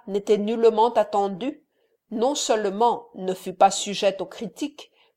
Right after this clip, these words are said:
mais on peut dire qu'elle ne déplut point. Et Renzo ne tarda pas à savoir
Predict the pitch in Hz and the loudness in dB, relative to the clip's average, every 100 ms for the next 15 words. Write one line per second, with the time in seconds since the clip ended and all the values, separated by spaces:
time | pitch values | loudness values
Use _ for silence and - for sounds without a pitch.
0 | - 269 294 320 302 294 302 302 208 185 | -8 -6 -4 -6 -8 -6 -4 -2 -2 -2
1 | 190 180 180 190 175 185 - 180 - 175 | 0 0 -2 -4 -4 -6 -6 -10 -2 -2
2 | - - _ _ _ _ _ _ _ _ | -2 -10 _ _ _ _ _ _ _ _
3 | _ _ _ _ _ _ - 180 180 170 | _ _ _ _ _ _ -8 -2 -2 -2
4 | 175 180 185 190 226 _ _ _ - 226 | -4 -4 -4 -4 -4 _ _ _ -2 0
5 | 254 277 262 254 285 233 185 - 180 185 | 0 2 2 2 0 0 -4 0 0 6
6 | 175 202 247 | 4 4 -4